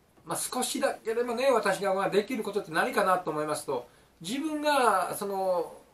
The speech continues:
まあ、え-、得た知識って言いますか、引き出しの中に入っているものがあるわけですね。それを皆さんにお伝えして、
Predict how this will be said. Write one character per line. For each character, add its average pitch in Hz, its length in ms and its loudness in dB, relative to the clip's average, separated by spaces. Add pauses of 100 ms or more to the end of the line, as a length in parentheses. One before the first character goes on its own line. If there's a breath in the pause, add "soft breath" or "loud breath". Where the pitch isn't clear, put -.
(400)
ま - 420 -6
あ、 - 40 -20 (680)
え-、 - 300 -12 (320)
得 - 20 -10
た 165 220 6
知 - 80 -2
識 - 280 2
っ - 40 -10
て - 60 -16
言 160 40 -8
い - 20 -2
ま 147 60 -2
す - 60 -4
か、 156 80 0
引 165 100 -4
き 254 100 -2
出 247 80 6
し 254 140 0
の 240 60 4
中 247 240 6
に 180 40 2
入 214 200 4
っ - 60 -8
て 190 100 -2
い - 20 0
る 165 80 0
も 160 140 0
の 135 240 0
が 131 80 2
あ 147 80 6
る 262 80 0
わ 202 100 4
け - 80 -4
で - 80 -8
す - 80 -20
ね。 185 160 -12
そ - 160 -2
れ 269 120 0
を 269 180 0
皆 233 160 2
さ 214 140 4
ん - 20 -2
に 180 80 -6
お 160 40 -2
伝 156 260 2
え 147 40 2
し - 140 -6
て、 208 260 4